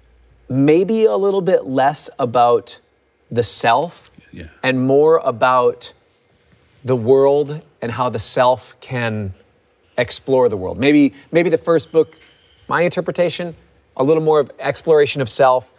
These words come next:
Speaker 2: Absolutely.
Speaker 1: And then the second one, this is happening, and this is how we can use,
Speaker 2: Sure.
Speaker 1: now that we've found ourselves, this is how we can use that in the world.
Speaker 2: Beautiful, beautiful. Good, great.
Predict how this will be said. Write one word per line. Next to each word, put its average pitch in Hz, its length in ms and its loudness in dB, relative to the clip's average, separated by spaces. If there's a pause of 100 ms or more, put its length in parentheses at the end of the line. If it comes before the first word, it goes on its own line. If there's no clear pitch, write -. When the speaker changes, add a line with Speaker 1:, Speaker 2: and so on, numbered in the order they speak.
Speaker 2:
Absolutely. 101 300 -4
Speaker 1:
And 131 60 0
then 131 100 0
the 123 60 0
second 135 380 -2
one, 127 340 -4 (880)
this 147 260 2
is 139 100 -6
happening, 135 600 -2 (1200)
and 120 380 -2 (180)
this 131 240 2
is 127 120 -8
how 127 240 0
we 120 260 -2
can 110 240 -6
use, 135 560 2
Speaker 2:
Sure. - 220 -16 (200)
Speaker 1:
now 131 360 2
that 135 80 0
we've 127 180 -4
found 190 240 0
ourselves, 131 380 -2
this 131 140 -2
is 123 80 -8
how 123 140 0
we 127 100 -4
can 113 160 -8
use 120 240 0
that 101 200 -4 (120)
in 107 120 -8
the 95 80 -6
world. 85 180 -8
Speaker 2:
Beautiful, 110 380 -4 (180)
beautiful. 98 480 -8 (260)
Good, 113 260 0 (540)
great. 104 280 -2